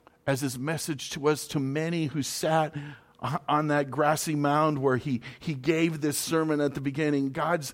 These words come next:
message to you is that he wants to be your father today. He wants to have a relationship with you,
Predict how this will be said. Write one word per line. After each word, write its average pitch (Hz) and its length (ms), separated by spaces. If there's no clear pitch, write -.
message 156 520
to 139 100
you 135 340
is 120 340
that 135 220
he - 260
wants 147 300
to 143 80
be 131 100
your 139 140
father 147 400
today. 90 480
He 165 280
wants 160 400
to 147 80
have 139 200
a 131 60
relationship 135 640
with 113 160
you, 113 240